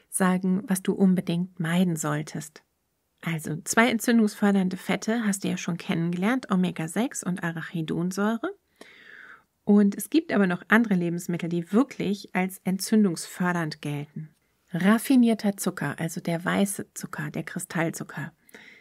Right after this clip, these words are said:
Alkohol, Industrieprodukte, das heißt so industriell verarbeitete Produkte wie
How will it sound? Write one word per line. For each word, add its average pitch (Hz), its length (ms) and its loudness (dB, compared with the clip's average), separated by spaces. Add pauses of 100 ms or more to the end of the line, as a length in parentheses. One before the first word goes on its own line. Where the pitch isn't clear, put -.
(300)
Alkohol, 175 640 0 (380)
Industrieprodukte, 208 1300 0 (320)
das 165 260 -10
heißt 170 320 -8
so - 100 -4
industriell 185 600 0
verarbeitete 190 960 0 (680)
Produkte 170 480 -2
wie 165 360 -4